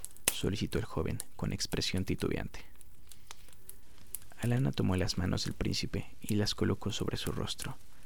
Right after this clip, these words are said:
tratando cada detalle del mismo. Al rozar sus labios, el joven sintió una poderosa atracción,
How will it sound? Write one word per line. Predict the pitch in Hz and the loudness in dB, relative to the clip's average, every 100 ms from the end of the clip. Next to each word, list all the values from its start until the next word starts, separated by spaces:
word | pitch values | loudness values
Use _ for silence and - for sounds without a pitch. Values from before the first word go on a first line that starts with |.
| - | -4
tratando | - 98 - 87 98 | 0 0 2 0 0
cada | 98 - 107 110 | -2 0 0 2
detalle | 107 - 95 92 92 | 0 0 0 2 2
del | - | 0
mismo. | 85 - - - - - - - - - - - - - - - - - | 0 -2 -2 -4 -6 -8 -6 -6 -6 -6 -6 -6 -6 -6 -6 -6 -6 -4
Al | - | -2
rozar | - - - 113 | 0 2 2 0
sus | 110 - | 0 2
labios, | 85 87 90 - - | 2 2 2 -2 -4
el | - | -4
joven | - 98 98 | 0 0 0
sintió | 107 101 - - - - | -2 -2 -2 -2 -2 -2
una | 113 104 | 0 2
poderosa | 98 98 104 - | 2 2 2 0
atracción, | 90 - - - 123 | -2 -2 0 0 0